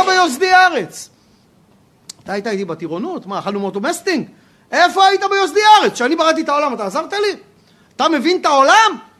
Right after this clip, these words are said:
ואז המדרש אומר שהוא הראה לאיוב דמות. אומר לו, "אתה יודע מי זה?" הוא אומר, "לא." אומר לו,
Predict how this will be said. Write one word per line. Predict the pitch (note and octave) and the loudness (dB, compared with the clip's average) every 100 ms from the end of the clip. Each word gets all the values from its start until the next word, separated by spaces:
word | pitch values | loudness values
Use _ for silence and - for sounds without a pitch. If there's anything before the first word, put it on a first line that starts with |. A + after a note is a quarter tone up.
| _ _ - | _ _ -8
ואז | F#3 D4+ - - _ | -4 -4 -6 -20 _
המדרש | D#3+ E3+ D#4+ D4+ | -14 -6 -6 -6
אומר | D4 D#4+ | -8 -8
שהוא | A#3+ A3 | -4 -4
הראה | E4 | -2
לאיוב | C#4 C4+ E4 D4 | -4 -2 0 0
דמות. | G3 C#4 G4+ - - - _ _ _ _ _ _ _ - | -2 4 6 4 -4 -20 _ _ _ _ _ _ _ -10
אומר | G3+ | -4
לו, | C4 | -2
"אתה | A3+ | -2
יודע | C4 | -4
מי | D4+ | -2
זה?" | D#4+ G4+ | 0 0
הוא | D#4 - _ | 0 -6 _
אומר, | G3 A3+ | -10 -4
"לא." | C#4 - _ _ _ _ _ _ _ _ | -6 -6 _ _ _ _ _ _ _ _
אומר | E3 G#3+ D4+ | -12 -6 -2
לו, | C4+ C#4 | 2 2